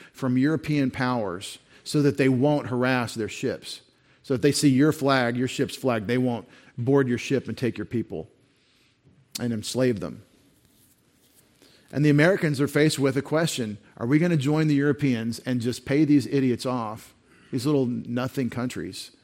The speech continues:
with no, no real power to speak of, or are we going to, uh, say no and stop it? And you might know the story, ultimately, with the First and Second Barbary Wars, we said no.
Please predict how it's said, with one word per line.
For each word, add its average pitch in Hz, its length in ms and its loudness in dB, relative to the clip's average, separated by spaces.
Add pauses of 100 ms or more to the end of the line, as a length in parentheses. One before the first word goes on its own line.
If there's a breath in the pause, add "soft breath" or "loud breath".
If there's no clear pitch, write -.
with 117 140 -6
no, 139 220 0 (120)
no 147 120 -2
real 143 180 2
power 131 320 -2
to 110 60 -4
speak - 260 -6
of, 92 160 -6 (540 loud breath)
or 151 160 4
are 143 100 4
we 147 260 4
going 147 400 0
to, 120 460 0 (140)
uh, 107 160 -4
say 143 400 2
no 123 320 0
and 101 100 -10
stop 123 460 -6
it? 90 100 -6
And 151 140 0
you 165 100 4
might 165 240 4
know 143 140 2
the 120 80 -2
story, 135 500 0 (240 loud breath)
ultimately, 131 560 0
with 135 140 0
the 120 80 -6
First 139 320 -2
and 131 60 -2
Second 127 280 -2
Barbary 120 380 0
Wars, 113 280 -2
we 123 160 0
said 127 300 -4
no. 113 460 -6